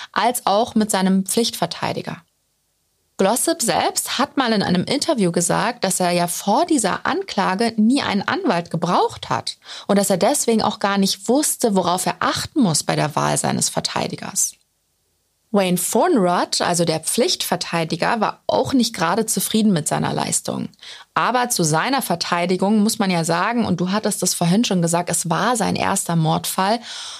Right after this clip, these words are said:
Und er sagt auch in einem Interview selbst, dass man keine speziellen Fertigkeiten brauchte, um einen Mordverdächtigen zu vertreten. Der Fall hat Fornrod noch lange beschäftigt.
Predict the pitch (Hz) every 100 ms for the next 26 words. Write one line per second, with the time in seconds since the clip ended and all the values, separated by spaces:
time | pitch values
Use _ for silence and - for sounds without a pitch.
0 | - - 233 330 - 208 196 226 214 233
1 | - 185 175 - 269 240 175 170 170 170
2 | 208 226 - 185 180 175 170 - 208 233
3 | - 214 - 185 180 170 190 240 240 -
4 | 160 156 160 151 156 151 - 160 - 160
5 | 160 160 - 160 156 151 - 156 - 160
6 | 143 - 147 135 - - - _ _ _
7 | _ _ _ _ _ _ _ _ 208 202
8 | - 202 320 285 247 - 233 247 254 220
9 | 208 - 196 170 175 170 233 220 190 -
10 | 190 - 170 160 220 -